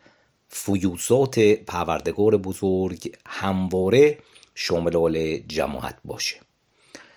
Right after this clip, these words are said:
پاراشایی که به ذات شم در این شبات خلوت می‌شه، پاراشای کیتیسا هست و ما اون اطلاع کامل داریم که در پاراشای کیتیسا، انگامی که پروردگار بزرگ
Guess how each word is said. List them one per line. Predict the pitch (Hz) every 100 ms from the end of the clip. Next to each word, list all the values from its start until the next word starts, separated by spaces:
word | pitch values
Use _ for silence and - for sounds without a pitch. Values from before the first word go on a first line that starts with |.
| _ _ -
پاراشایی | 104 98 107
که | 98 98
به | 92
ذات | 90 85
شم | 98 95
در | 87 85 85 78
این | - 92
شبات | - 82 87
خلوت | 76 73 78
می‌شه، | - 107
پاراشای | 101 80 - 80 78
کیتیسا | - 80 - - 104 107
هست | 95 92 - - - _ _ _ _ _ -
و | 85
ما | 85
اون | 90 87
اطلاع | - 85 85
کامل | - 80 117
داریم | 120 110 104
که | - 95 90 85
در | 73
پاراشای | - 85 - 107 107
کیتیسا، | 110 107 98 98 90 92 -
انگامی | 95 78 80 76
که | 92 90
پروردگار | - 98 - - 113 123
بزرگ | 120 104 104 98 98